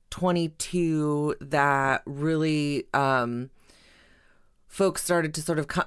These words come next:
come around those folks at Camp Resolution and support them in terms of, um, you know, showing up at city council and, and, um, really just holding ground on,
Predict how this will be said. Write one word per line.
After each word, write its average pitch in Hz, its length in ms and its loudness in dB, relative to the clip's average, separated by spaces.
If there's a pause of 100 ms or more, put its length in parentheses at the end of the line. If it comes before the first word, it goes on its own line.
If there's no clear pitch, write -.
come 180 180 0
around 151 420 2
those 160 240 -2
folks 160 280 -2
at - 80 -6
Camp 151 240 -2
Resolution 151 560 -2
and 143 120 -2
support - 400 -4
them 139 180 -2
in 135 120 -4
terms 139 340 -4
of, 127 480 0
um, 120 320 -2
you 147 120 -4
know, 120 100 -4
showing 135 400 -2
up 127 140 -4
at - 120 -6
city 123 140 -6
council 131 800 0
and, 120 380 -4 (200)
and, 117 520 -2
um, 80 480 -4 (100)
really 135 340 0
just 131 200 -6
holding 127 340 0
ground 120 640 0 (480)
on, 127 420 0